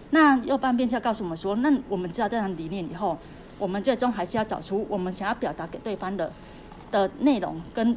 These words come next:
结论到底是什么，我们要明确。那我们内容跟我们要告诉对方的目的之间的关联性也必须要是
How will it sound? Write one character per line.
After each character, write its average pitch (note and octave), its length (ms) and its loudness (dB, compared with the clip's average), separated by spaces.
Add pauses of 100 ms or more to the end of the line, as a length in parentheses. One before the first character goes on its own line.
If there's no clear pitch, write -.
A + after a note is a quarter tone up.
结 F3 140 -2
论 F#3+ 200 -2
到 F3+ 160 -2
底 E3 80 -8
是 A3+ 80 -6
什 E3+ 200 -8
么， D3+ 220 -10 (680)
我 - 60 -2
们 G#3 140 0
要 B3+ 120 4
明 F#3 200 2
确。 F#3 300 0 (520)
那 D#4+ 200 10 (100)
我 A3 120 4
们 G3+ 340 4 (880)
内 D#4 180 8
容 G3+ 240 2 (120)
跟 C4 280 6 (300)
我 G#3+ 100 -2
们 F#3+ 200 -2
要 C4 120 4
告 A#3+ 140 0
诉 A#3+ 120 -4
对 A#3 160 0
方 A3+ 160 0
的 G3+ 60 0
目 A#3+ 180 4
的 G#3+ 280 0
之 A3+ 120 -4
间 G#3+ 240 -2
的 G3 80 -2
关 A3 240 0
联 F3+ 160 -2
性 F3 260 -4 (240)
也 F#3+ 80 -4
必 A3 160 -4
须 A3 140 -6
要 G#3+ 160 2
是 G#3 200 -6